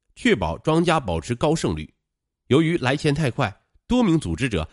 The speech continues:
感到恐惧，在被捕当天，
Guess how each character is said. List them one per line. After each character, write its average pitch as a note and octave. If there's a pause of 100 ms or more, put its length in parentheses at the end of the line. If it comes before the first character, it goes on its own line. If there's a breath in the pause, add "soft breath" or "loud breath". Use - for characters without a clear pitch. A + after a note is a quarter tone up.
(120 soft breath)
感 F2
到 G#2+
恐 -
惧， - (680)
在 C#3+
被 C#3+
捕 A2
当 A#2
天， B2